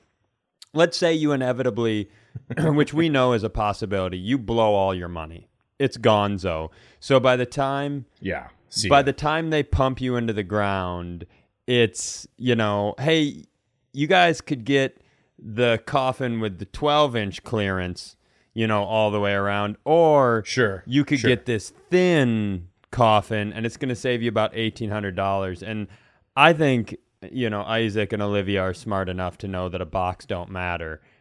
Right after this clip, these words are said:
Speaker 1: And so
Speaker 2: We actually, that's been, we have t-shirts that say that.
Speaker 1: <laughs>
Speaker 2: We have t-shirts that say, "A, a box don't matter." Mostly I gave it, I, I gave this t-shirt to Isaac. I was like, "Hey, f-, concentrate on your studies.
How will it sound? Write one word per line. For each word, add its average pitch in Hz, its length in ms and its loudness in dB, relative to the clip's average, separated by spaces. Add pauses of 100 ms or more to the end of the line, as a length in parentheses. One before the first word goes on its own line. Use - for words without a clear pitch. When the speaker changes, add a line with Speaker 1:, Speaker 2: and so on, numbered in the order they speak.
(160)
Speaker 1:
And 101 300 -4
so 90 760 -4 (720)
Speaker 2:
We 127 260 4
actually, 117 440 6
that's 113 260 2
been, 110 360 0
we 120 120 2
have 104 120 2
t-shirts 107 440 -2
that 87 120 -8
say 82 140 -4
that. - 280 4 (1080)
Speaker 1:
<laughs> 127 140 -16 (1600)
Speaker 2:
We 120 100 2
have 120 80 2
t-shirts 123 340 0
that 110 60 -2
say, 120 140 4
"A, 113 60 4 (160)
a 113 80 4
box 104 520 0
don't 104 240 -2
matter." 90 300 -2
Mostly 139 580 6
I 104 100 8
gave 101 240 2
it, 98 160 -6
I, 104 80 4 (200)
I 104 60 -6
gave 107 340 0
this 107 100 -2
t-shirt 104 320 0
to 90 180 -4
Isaac. 90 420 -4
I - 40 -8
was 90 160 -6
like, 85 180 -6
"Hey, 82 300 -4 (840)
f-, - 140 -18
concentrate 113 460 2
on 95 100 2
your 90 120 0
studies. - 500 -6